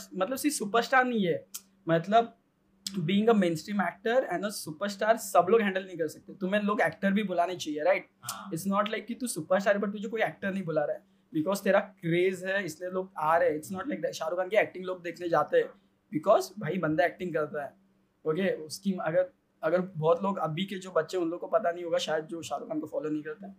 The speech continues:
Speaker 1: but किसी ने उसकी स्वदेश देखी होगी ना,
Speaker 2: अरे यार।
Speaker 1: ब्रो, भाई, क्या ही मूवी है वो, पता है? Even स्वदेश, I think ना, मुझे उसका स्वदेश में बहुत, वो बहुत un-, under appreciate हुआ है।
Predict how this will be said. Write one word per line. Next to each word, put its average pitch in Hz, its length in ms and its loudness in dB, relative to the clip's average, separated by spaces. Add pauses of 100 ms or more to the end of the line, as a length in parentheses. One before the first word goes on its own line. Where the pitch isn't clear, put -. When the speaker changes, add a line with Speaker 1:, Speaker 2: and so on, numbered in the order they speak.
(460)
Speaker 1:
but 156 160 2 (120)
किसी 165 200 -4
ने 185 60 -2
उसकी 190 220 -4
स्वदेश 165 420 -2
देखी 165 240 -8
होगी 165 180 -6
ना, 165 260 -6 (300)
Speaker 2:
अरे 117 260 -18
यार। 165 100 -10
Speaker 1:
ब्रो, 170 520 2 (280)
भाई, 165 380 -2
क्या 143 120 -2
ही 156 180 0
मूवी 160 240 2
है 160 60 -2
वो, 147 120 -6
पता 190 220 -4
है? - 140 -6 (460)
Even 175 200 2
स्वदेश, 170 440 -2 (100)
I 180 60 2
think 254 280 0
ना, 294 260 0 (540)
मुझे 175 180 4
उसका 196 300 2
स्वदेश 180 500 4
में 202 220 -2
बहुत, 170 380 6 (140)
वो 175 140 -2
बहुत 160 360 2
un-, 156 320 -4 (420)
under 175 200 10
appreciate 190 480 2
हुआ 147 160 0
है। 131 100 -6